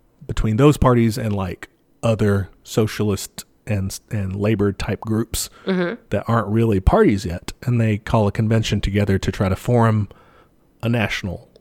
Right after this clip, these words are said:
Speaker 1: party.
Speaker 2: Ooh, yeah.
Speaker 1: And that happens in July of eighteen seventy-six, where they found the Working Men's Party of the United States.
Speaker 2: Nice.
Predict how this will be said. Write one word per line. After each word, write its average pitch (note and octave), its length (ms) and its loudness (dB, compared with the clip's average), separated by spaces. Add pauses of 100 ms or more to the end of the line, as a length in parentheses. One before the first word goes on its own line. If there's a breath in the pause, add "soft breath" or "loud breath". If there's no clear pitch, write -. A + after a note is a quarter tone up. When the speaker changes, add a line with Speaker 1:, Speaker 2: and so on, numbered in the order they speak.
(260)
Speaker 1:
party. - 240 -4
Speaker 2:
Ooh, C#3 180 -8
yeah. A#2+ 460 -10 (400)
Speaker 1:
And A2+ 100 2
that A2+ 80 4
happens A2 340 0
in G#2 200 2 (360 loud breath)
July A2+ 380 2
of G2+ 100 0
eighteen G#2 300 -2
seventy-six, G#2+ 680 -2 (280 soft breath)
where G#2 120 -4
they G2 140 -2
found A2 460 0
the G2+ 220 -2
Working C3 420 0
Men's B2 300 0
Party A#2+ 360 2
of A2+ 80 0
the A2+ 80 2
United A2 320 0
States. - 460 -8 (140)
Speaker 2:
Nice. - 500 -6